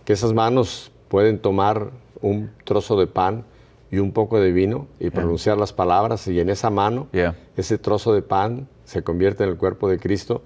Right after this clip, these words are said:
Speaker 2: Ujú.
Speaker 1: y ese poco de vino se convierte en la sangre de Cristo. ¿Sabe el privilegio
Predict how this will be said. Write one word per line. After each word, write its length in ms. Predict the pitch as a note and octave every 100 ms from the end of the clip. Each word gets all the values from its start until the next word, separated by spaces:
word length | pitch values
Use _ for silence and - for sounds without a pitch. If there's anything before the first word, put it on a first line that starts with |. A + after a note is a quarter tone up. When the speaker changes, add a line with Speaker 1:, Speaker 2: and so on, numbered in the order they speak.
| -
Speaker 2:
Ujú. 220 | G#2 F#2+ F#2+
Speaker 1:
y 40 |
ese 160 | F#2+ G#2+
poco 280 | G#2+ G#2
de 100 | G2
vino 220 | F2+ G2 F#2+
se 120 | F#2+
convierte 380 | F2 F2+ G2 G2
en 40 |
la 80 | E2+
sangre 300 | F#2 G2+ G#2
de 100 | F2
Cristo. 220 | G2+ F#2+
¿Sabe 200 | G2+ C3
el 60 | C3
privilegio 640 | A#2 G2+ G2+ A2+ A2+ C3+